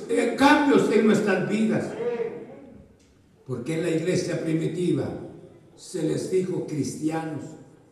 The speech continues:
porque ellos eran imitadores de Cristo. Imitaban en los servicios, imitaban a Cristo. En sus actividades imitaban a Cristo.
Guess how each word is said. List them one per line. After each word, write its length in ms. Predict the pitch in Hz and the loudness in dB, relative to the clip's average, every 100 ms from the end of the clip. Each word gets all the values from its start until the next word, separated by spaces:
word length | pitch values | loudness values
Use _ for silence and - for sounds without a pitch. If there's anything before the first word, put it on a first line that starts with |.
| - - - - | -20 -20 -20 -10
porque 340 | 147 147 165 185 | -6 -4 0 0
ellos 280 | 180 - 165 | 2 0 -2
eran 320 | 165 160 160 | -2 -4 -4
imitadores 960 | 160 151 147 - 139 151 170 - - - | -2 -2 -4 -4 -6 -4 -2 -2 -4 -8
de 100 | - | -12
Cristo. 540 | - 139 - - - - - - 196 196 214 226 240 247 - - 170 160 | -12 -14 -16 -20 -20 -20 -20 -20 -20 -20 -20 -20 -20 -20 -20 -20 -20 -2
Imitaban 720 | 165 165 160 175 190 185 - - - - 185 | 0 2 0 -2 -2 -4 -6 -10 -16 -10 -4
en 160 | 175 | 0
los 160 | 160 - | 0 0
servicios, 760 | 170 160 202 175 - 156 165 | 0 0 0 0 0 -4 -4
imitaban 640 | 175 165 - 175 175 165 | -4 -4 -2 -4 -4 -4
a 100 | 147 | -4
Cristo. 460 | 143 165 160 - - 113 - - - - _ _ _ - - - | -4 -6 -6 -10 -14 -16 -20 -20 -20 -20 _ _ _ -18 -18 -2
En 200 | 208 196 | 4 6
sus 280 | - 196 - | 6 4 4
actividades 880 | - - 202 185 - - 208 - - | 0 0 0 2 2 2 2 0 2
imitaban 600 | 208 202 190 202 190 190 | 4 6 4 2 0 0
a 140 | 185 - | 0 -2
Cristo. 440 | 196 170 - - | -2 -2 -6 -12